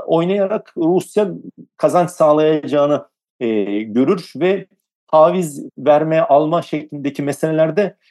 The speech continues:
e, zaman, zamanı kendi lehine, e, kullanmaya çalışır Rusya. Ama Batı kültüründe bu al-ver kültürü daha yaygındır.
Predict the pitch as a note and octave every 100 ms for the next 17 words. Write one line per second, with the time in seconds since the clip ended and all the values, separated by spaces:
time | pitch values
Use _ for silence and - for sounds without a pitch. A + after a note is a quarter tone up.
0 | _ C#3+ C3 C#3+ F3 A#2 D3 E3+ F#3+ F3
1 | E3+ - E3 - D#3 F3 F3 F3+ D#3 C#3
2 | C3 A#2+ G#2+ _ - G#2+ G#2 G2+ A#2 A2
3 | G#2 G2 G2 F#2+ - G#2 F2+ - - A#3
4 | - _ _ - G3+ E3+ - G3 G3+ F#3+
5 | F#3+ F#3+ F3+ F#3 F#3+ - D#3 F3 D#3+ F#3
6 | - F3 G3 G#3+ E3+ F3 F3 F3 - C#3+
7 | D#3+ E3 F#3 G#3+